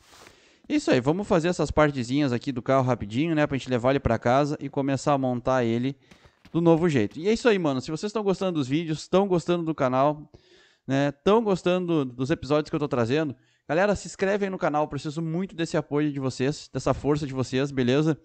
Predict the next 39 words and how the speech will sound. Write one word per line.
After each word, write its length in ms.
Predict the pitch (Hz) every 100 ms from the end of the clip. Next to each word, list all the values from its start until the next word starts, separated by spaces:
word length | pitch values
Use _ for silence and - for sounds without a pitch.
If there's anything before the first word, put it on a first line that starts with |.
| _ _ _ _ _ _ _ _ _ _ _ _ -
Outra 240 | 175 196
coisa, 340 | 185 202 156 113
deixa 260 | - 151 233
nos 120 | 214
comentários 580 | - 208 190 185 196 175
aí 140 | 175
o 20 | 175
que 80 |
mais 180 | 165 156
vocês 140 | 175 -
querem 220 | 170 160
que 40 |
eu 60 | 156
traga 260 | 147 160
pra 140 | 160 135
série, 480 | - 127 139 143 -
né? 340 | 101 113 123 131 _ _ _ _ _
Se, 800 | - 143 139 139 135 131 120 -
ah, 320 | 123 117 123
cadê? 300 | - 95 101 - _ _ _ _ _ _ _ _ _ _ _ _ _ _ -
Aqui, 280 | - - -
não, 200 | 123 120 _ _ -
só 80 |
um 40 | 104
pouquinho, 260 | 113 139
cadê? 300 | - 113 123 - -
O 100 | -
que 160 | -
que 80 | 165
vocês 280 | 170 175 156
querem 260 | 175 165 160
que 80 |
eu 60 | 151
traga 260 | 147 147 143
mais 160 | 143
pra 160 | 151 127
série, 400 | 127 123 139 151 _ _
tá? 320 | - 110 120 - _ _ - - _ _ _ _ _
É... 880 | 127 131 135 135 131 131 127 120